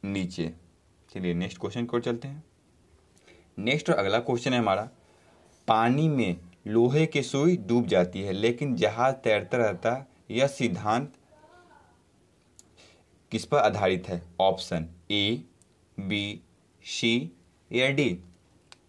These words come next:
जल्दी से फास्ट कमेंट, देखते हैं सो आंसर। आर्किमिडीज के सिद्धांत पे, ऑप्शन B is right answer।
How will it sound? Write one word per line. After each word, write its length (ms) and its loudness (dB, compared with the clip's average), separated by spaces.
जल्दी 200 -2
से 120 -6
फास्ट 320 0
कमेंट, 340 -2
देखते 220 0
हैं 80 0
सो 160 2
आंसर। 300 -4
आर्किमिडीज 680 2
के 80 -2
सिद्धांत 540 0
पे, 120 -6
ऑप्शन 420 -2
B 220 2
is 120 -2
right 220 4
answer। 260 -2